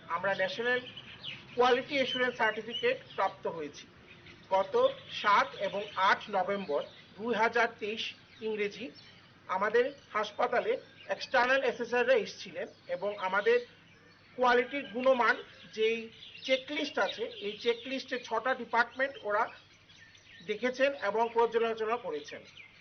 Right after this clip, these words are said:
এই অ্যাসেসমেন্টের পরিপ্রেক্ষিতে আমাদেরকে গতকালকে ন্যাশনাল কোয়ালিটি অ্যাসুরেন্স সার্টিফিকেট প্রদান করা হয়েছে এবং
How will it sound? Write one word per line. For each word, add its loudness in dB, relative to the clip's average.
এই -2
অ্যাসেসমেন্টের 2
পরিপ্রেক্ষিতে -4
আমাদেরকে 2
গতকালকে -2
ন্যাশনাল -2
কোয়ালিটি 0
অ্যাসুরেন্স 0
সার্টিফিকেট -2
প্রদান 0
করা 4
হয়েছে 4
এবং 0